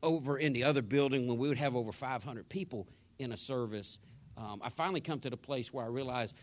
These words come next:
some of our better services are when there's only a handful of people,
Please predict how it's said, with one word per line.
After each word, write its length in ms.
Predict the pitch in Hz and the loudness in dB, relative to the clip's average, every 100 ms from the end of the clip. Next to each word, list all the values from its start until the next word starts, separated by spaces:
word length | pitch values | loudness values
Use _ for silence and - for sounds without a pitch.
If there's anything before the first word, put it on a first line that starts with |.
| - - | -20 -14
some 220 | - 156 | -4 0
of 80 | 135 | 2
our 80 | |
better 300 | 107 95 170 | 2 2 0
services 480 | 147 131 123 117 120 | 0 0 0 -2 -2
are 80 | 117 | -2
when 160 | 113 120 | 0 0
there's 100 | 110 | 0
only 220 | 127 110 | 0 -2
a 20 | |
handful 460 | 120 170 127 117 95 | 0 -2 -2 -6 -8
of 60 | |
people, 280 | - 95 - | -8 -10 -12